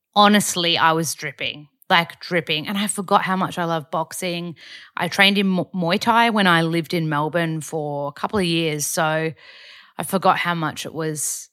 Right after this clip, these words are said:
so much fun. And it's obviously such a great cardio workout. And they mix it with Pilates too. So you're getting, like, strength, cardio, coordination,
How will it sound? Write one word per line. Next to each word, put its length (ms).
so 180
much 260
fun. 600
And 260
it's 160
obviously 280
such 300
a 40
great 200
cardio 480
workout. 640
And 220
they 100
mix 280
it 20
with 160
Pilates 500
too. 240
So 160
you're 120
getting, 320
like, 260
strength, 760
cardio, 760
coordination, 1120